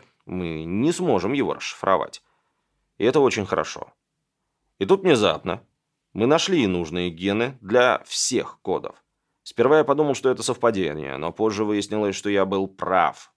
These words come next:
Все гены, о которых я говорил, оказались наименее подвержены мутации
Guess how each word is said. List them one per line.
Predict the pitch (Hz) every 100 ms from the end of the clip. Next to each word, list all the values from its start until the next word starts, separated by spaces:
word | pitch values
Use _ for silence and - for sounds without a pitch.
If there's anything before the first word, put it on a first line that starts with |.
| _
Все | - - 113
гены, | 101 98 113 95
о | 80
которых | 80 82 76 -
я | 82
говорил, | 87 87 101 135
оказались | 120 113 113 127 120
наименее | 120 120 127 117 82 53
подвержены | - 87 85 78 76 73
мутации | - 82 - 117 - 131